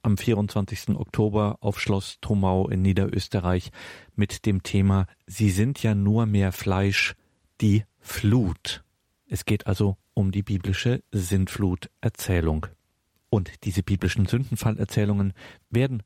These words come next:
bei diesen Literaturtagungen auf Schloss Trumau aus den unterschiedlichsten Disziplinen betrachtet, philosophisch, aktuell politisch, kulturhistorisch und wissenschaftlich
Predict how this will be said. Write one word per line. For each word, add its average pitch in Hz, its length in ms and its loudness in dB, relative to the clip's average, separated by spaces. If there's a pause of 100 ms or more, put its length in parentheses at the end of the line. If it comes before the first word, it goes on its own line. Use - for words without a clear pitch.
bei 110 80 0
diesen 104 280 0
Literaturtagungen 107 920 0
auf 110 140 -2
Schloss - 240 -2
Trumau 101 420 2 (300)
aus - 180 -2
den 104 160 -2
unterschiedlichsten 120 800 0
Disziplinen 110 800 0 (240)
betrachtet, - 580 -4
philosophisch, 131 960 -2 (400)
aktuell 98 460 0 (360)
politisch, 120 520 0 (160)
kulturhistorisch 147 840 0
und 101 140 0
wissenschaftlich 127 640 -2